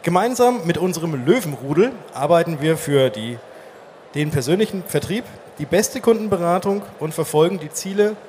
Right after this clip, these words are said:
unserer Vision. Nachhaltigkeit in jeder Dimension ist uns sehr wichtig. Dass es hier nicht um Worte alleine, sondern um Taten geht, zeigen wir seit zweitausendsiebzehn über unsere Marke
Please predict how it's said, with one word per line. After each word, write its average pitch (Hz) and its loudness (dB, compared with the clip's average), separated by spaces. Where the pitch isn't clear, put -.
unserer 156 -2
Vision. 139 -2
Nachhaltigkeit 196 2
in 147 -4
jeder 170 2
Dimension 160 0
ist 151 -8
uns 160 -4
sehr 156 4
wichtig. - -10
Dass 151 -4
es 185 0
hier 185 2
nicht 208 0
um 170 -2
Worte 170 4
alleine, 139 2
sondern 156 0
um 147 -8
Taten 165 -4
geht, 139 -2
zeigen 170 -2
wir 165 -2
seit 151 -2
zweitausendsiebzehn 147 0
über 160 2
unsere 147 -2
Marke 151 -2